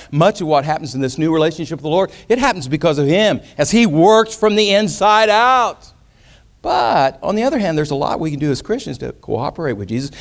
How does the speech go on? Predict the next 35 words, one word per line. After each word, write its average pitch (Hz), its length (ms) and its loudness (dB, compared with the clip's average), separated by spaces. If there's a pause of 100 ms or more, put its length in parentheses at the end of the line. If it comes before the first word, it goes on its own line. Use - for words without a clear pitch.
(180)
Now 160 300 -4
that 202 120 -4
he 165 120 -2
resides 143 480 -4
here, 117 120 -4
there's 180 180 -6
a 156 40 -4
lot 151 320 -2
because 120 240 -4
of 123 60 -8
what 120 140 -4
we 110 120 -6
choose 135 480 -8
to 107 120 -14
do 101 440 -6 (260)
and 127 140 -2
what 127 120 2
we 113 100 -6
choose 110 460 -6
not 131 440 -4
to 117 100 -10
do 101 320 -4 (360)
to 131 100 -4
make 151 240 -2
this 143 180 -4
a 113 80 -2
great 151 540 -2
environment 139 920 -8
for 113 140 -10
Jesus. 107 680 -10 (220)
Now 170 200 0
that 180 100 -2
he 190 240 0
lives 160 320 2
here, 143 300 0